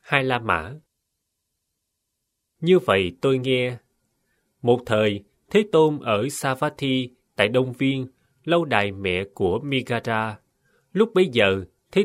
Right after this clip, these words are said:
Tôn vào buổi chiều, từ độc cư thiền tịnh đứng dậy và đến ngồi tại một ngôi nhà nhỏ phía cửa ngoài. Rồi vua Pasenadi nước Kosala đi đến Thế Tôn.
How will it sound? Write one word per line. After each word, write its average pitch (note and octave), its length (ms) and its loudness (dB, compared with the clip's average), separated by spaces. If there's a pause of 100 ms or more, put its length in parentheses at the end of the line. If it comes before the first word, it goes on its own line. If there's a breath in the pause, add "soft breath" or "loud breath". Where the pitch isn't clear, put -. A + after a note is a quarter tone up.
Tôn D3 300 2
vào F#2 120 2
buổi A2+ 260 -2
chiều, F2+ 340 -6 (360)
từ C#3+ 140 2
độc C3 240 0
cư E3+ 180 0
thiền G2 300 -4
tịnh F#2 360 -6
đứng E3 220 -4
dậy F2 320 0 (300)
và G2+ 240 2
đến C#3+ 260 -2
ngồi G2 300 0
tại F#2 180 0
một F#2+ 260 -4
ngôi C#3 180 0
nhà F#2+ 180 -2
nhỏ F2 420 -6
phía F#3 200 -2
cửa A2+ 140 -2
ngoài. F2 400 -6 (1160)
Rồi C3 240 8
vua E3+ 200 0
Pasenadi D3 840 -2
nước F3+ 260 0
Kosala A#2+ 760 -2
đi A#2+ 120 -2
đến C3+ 220 -4
Thế C#3+ 220 -4
Tôn. A#2 280 0